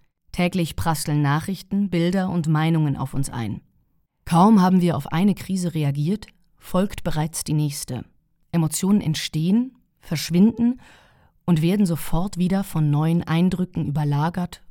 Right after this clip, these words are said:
oder zu Boden gedrückt. Und trotzdem endet Honda Romance nicht in Hoffnungslosigkeit. Wimela Pons interessiert sich nicht dafür, wie wir vollständige Kontrolle über unser Leben gewinnen können. Sie fragt vielmehr,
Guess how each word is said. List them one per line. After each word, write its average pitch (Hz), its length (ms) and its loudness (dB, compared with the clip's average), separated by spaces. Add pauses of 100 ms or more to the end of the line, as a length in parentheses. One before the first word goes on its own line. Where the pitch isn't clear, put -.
(180)
oder 165 200 -2
zu 170 140 -4
Boden 147 300 -2
gedrückt. - 500 -10 (580)
Und 196 240 0
trotzdem 139 720 -4
endet 165 380 0
Honda 175 240 0
Romance 160 640 -2
nicht 160 240 -2
in 151 160 0
Hoffnungslosigkeit. - 1080 -8 (340)
Wimela 185 320 4
Pons 175 340 2
interessiert 196 600 -2
sich 175 200 -6
nicht 190 220 -2
dafür, 147 480 0 (320)
wie 156 140 0
wir 160 160 2
vollständige 151 720 -2
Kontrolle 160 520 -2
über 139 220 -2
unser 143 220 -2
Leben 151 260 0
gewinnen 143 380 0
können. 127 340 -6 (240)
Sie 180 160 -2
fragt - 360 -2
vielmehr, 202 520 0